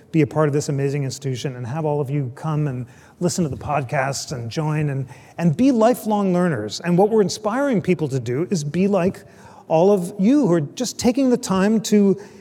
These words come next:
educate yourself because you know that it is making the best use of your talents and it is the definition of the pursuit of happiness. We, we need to, to have a radical movement for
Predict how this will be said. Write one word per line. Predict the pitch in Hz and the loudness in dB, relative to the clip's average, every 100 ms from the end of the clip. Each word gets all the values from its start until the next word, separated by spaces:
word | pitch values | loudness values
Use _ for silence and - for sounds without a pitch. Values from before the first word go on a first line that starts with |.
| - | -6
educate | 226 240 - 190 165 | 0 2 4 4 2
yourself | 151 147 165 180 | 0 0 2 0
because | 208 240 233 | 0 -2 0
you | 285 | 2
know | 196 160 202 | 4 6 6
that | 185 196 202 208 | 6 4 2 -4
it | 202 | -2
is | 226 185 - - - 196 196 | -2 -4 -12 -16 -12 -10 2
making | 214 220 233 | 4 4 4
the | 214 | 4
best | 175 185 - | 4 2 2
use | 196 - | -2 0
of | 190 | 0
your | 190 | 0
talents | 185 156 151 185 180 - | 0 -2 -2 -2 -4 -4
and | 185 202 | 0 2
it | 202 | 4
is | 220 180 - - - | 2 0 -8 -16 -8
the | 202 | 0
definition | 160 220 233 240 226 220 | 4 4 4 2 2 0
of | 180 | 4
the | 196 185 - - - - | 4 4 0 -12 -20 -4
pursuit | 196 - 226 | 0 2 2
of | 202 | 2
happiness. | 196 277 269 160 - | 2 0 2 2 0
We, | 214 214 226 | -2 -2 -2
we | 190 - 214 220 | -2 -4 0 2
need | 190 240 226 | 2 0 0
to, | 226 180 - - | -4 -6 -6 -6
to | |
have | - 220 | -2 2
a | 220 190 - - - | 2 2 -4 -16 -6
radical | 180 165 190 202 240 226 208 196 | -4 2 2 4 2 6 4 4
movement | 180 175 202 208 214 214 | 2 2 2 2 -2 -4
for | - 196 190 190 208 190 | -6 2 2 2 0 -4